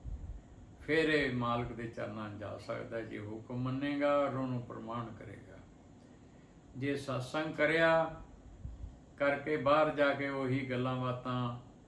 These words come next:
ਉਹੀ ਸੰਸਾਰੀ ਕਹਾਣੀਆਂ, ਕੋਈ ਫਾਇਦਾ ਨਾ ਹੋਇਆ। ਕਹਿੰਦੇ, ਸਤਿਗੁਰ ਪੂਰਾ ਕਿਆ ਕਰੈ,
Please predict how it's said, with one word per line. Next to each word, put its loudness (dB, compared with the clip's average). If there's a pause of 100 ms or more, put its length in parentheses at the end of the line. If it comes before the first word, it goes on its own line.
(340)
ਉਹੀ 0
ਸੰਸਾਰੀ 0
ਕਹਾਣੀਆਂ, -2 (680)
ਕੋਈ 0
ਫਾਇਦਾ -6
ਨਾ -10
ਹੋਇਆ। -18 (1800)
ਕਹਿੰਦੇ, -4
ਸਤਿਗੁਰ -6
ਪੂਰਾ -4
ਕਿਆ -2
ਕਰੈ, 0